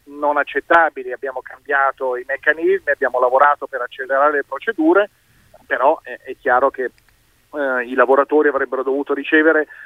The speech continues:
quelle risorse in, in, in tempi più rapidi. Eh, noi, va detto, abbiamo affrontato la pandemia con un sistema di protezione sociale che era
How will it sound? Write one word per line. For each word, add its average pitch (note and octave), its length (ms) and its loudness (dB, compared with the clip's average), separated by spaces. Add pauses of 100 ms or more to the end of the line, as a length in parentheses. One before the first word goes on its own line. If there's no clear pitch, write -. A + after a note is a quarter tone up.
(260)
quelle E3 220 2
risorse E3+ 600 0
in, D3+ 300 -8 (300)
in, C#3+ 340 -20
in C#3 140 -16
tempi D3+ 340 0
più C#3 160 0
rapidi. D#3 460 2
Eh, - 580 -16
noi, G#3+ 420 -2 (120)
va D3 160 -2
detto, E3 520 0
abbiamo E3+ 360 0
affrontato D#3+ 880 -2 (240)
la F3 180 0
pandemia E3+ 680 -4 (460)
con E3 160 -6
un E3 460 -2
sistema F#3 400 0
di D#3 100 -2
protezione D#3 520 -2
sociale F3+ 520 2
che C3+ 160 -8
era C#3+ 340 2